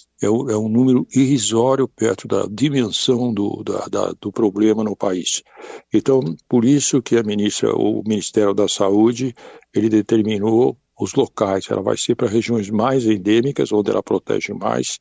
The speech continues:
é, as pessoas das regiões endêmicas, e por isso não, não, não vai ser disponível para regiões menos endêmicas. Por exemplo, São Paulo não terá vacina, a não ser quando disponível em clínicas privadas.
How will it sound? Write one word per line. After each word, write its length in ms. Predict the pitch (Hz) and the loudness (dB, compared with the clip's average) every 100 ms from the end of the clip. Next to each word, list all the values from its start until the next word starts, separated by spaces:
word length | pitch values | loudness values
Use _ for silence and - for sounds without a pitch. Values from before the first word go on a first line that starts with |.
| - _ - | -16 _ -6
é, 160 | 98 - - 101 | -6 -6 -8 -6
as 320 | 98 - - | -6 -8 -4
pessoas 560 | 107 95 - 104 - - | -2 -2 0 0 0 -2
das 80 | |
regiões 400 | 95 92 101 92 | -2 -4 -4 -6
endêmicas, 640 | 98 107 - 123 67 - - - - - _ | -4 -2 0 0 -2 -4 -4 -10 -20 -20 _
e 300 | - 120 113 | -2 0 0
por 300 | - 160 160 | 0 0 2
isso 320 | 147 139 - | 2 0 -2
não, 320 | 147 139 120 113 | 0 0 0 0
não, 400 | 120 117 104 110 | 2 2 0 -4
não 180 | 104 113 | -2 2
vai 140 | 117 | 2
ser 160 | - 123 | 2 -2
disponível 840 | - - 147 123 127 147 92 90 _ _ _ | -2 0 2 4 4 4 2 -2 _ _ _
para 240 | 101 101 | -6 -4
regiões 440 | 87 101 101 101 101 | 0 0 2 0 0
menos 280 | 104 104 98 | -2 -2 -2
endêmicas. 420 | 101 98 117 - | -4 -4 -6 -6
Por 120 | - 117 | 0 0
exemplo, 240 | 92 - | 0 -4
São 180 | - 98 - | -2 -4 -2
Paulo 300 | 104 107 107 | 0 0 0
não 140 | 117 | 0
terá 340 | 139 135 104 | 0 2 2
vacina, 640 | 104 123 - 107 101 85 - _ _ | 0 -2 -2 -2 -2 -4 -12 _ _
a 100 | - | -6
não 120 | 95 | -4
ser 360 | 92 - 107 110 - - _ - | -2 2 2 2 -4 -20 _ -4
quando 240 | 107 113 | 0 0
disponível 520 | - - 110 98 101 | 0 -2 -2 0 -4
em 60 | 107 | -8
clínicas 480 | - 107 107 104 - | -6 -4 -2 -4 -4
privadas. 760 | 113 113 101 92 - - - | -6 -4 -2 -2 -6 -14 -16